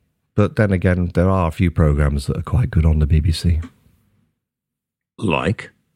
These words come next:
Speaker 1: Well, quite like The Apprentice.
Speaker 2: Yeah, well, that's a, that's a programme that could easily go on to a commercial channel.
Speaker 1: Yeah, that's true. That is very
Speaker 2: I like Dragon's Den. That could go
Speaker 1: Oh.
Speaker 2: on to a commercial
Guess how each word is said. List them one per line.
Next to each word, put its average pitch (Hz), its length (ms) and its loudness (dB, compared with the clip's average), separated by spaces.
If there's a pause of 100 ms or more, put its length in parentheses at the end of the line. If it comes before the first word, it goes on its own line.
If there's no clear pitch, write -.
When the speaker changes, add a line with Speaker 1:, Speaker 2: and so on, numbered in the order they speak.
(880)
Speaker 1:
Well, 101 120 0
quite 175 240 -2
like 127 160 -2
The - 80 0
Apprentice. 104 680 -2 (880)
Speaker 2:
Yeah, 156 80 0
well, 160 140 2
that's 175 220 -4
a, 131 200 -6
that's 156 340 -4
a 131 60 0
programme 98 520 -2
that 87 80 -10
could 104 120 0
easily 127 540 0
go 90 220 0
on 80 180 -2
to 76 260 -2
a 71 60 -4
commercial 78 500 -2
channel. 69 340 -8 (420)
Speaker 1:
Yeah, 110 200 0
that's - 220 -4
true. 78 320 -2 (200)
That 98 180 4
is 85 120 0
very 90 140 -2
Speaker 2:
I 120 40 0
like 127 240 -4
Dragon's 107 520 -2
Den. 120 500 0 (340)
That 110 280 2
could 87 140 0
go 92 140 -2
Speaker 1:
Oh. 80 100 -8
Speaker 2:
on 80 100 -6
to 80 120 -10
a 73 60 -8
commercial 76 480 -6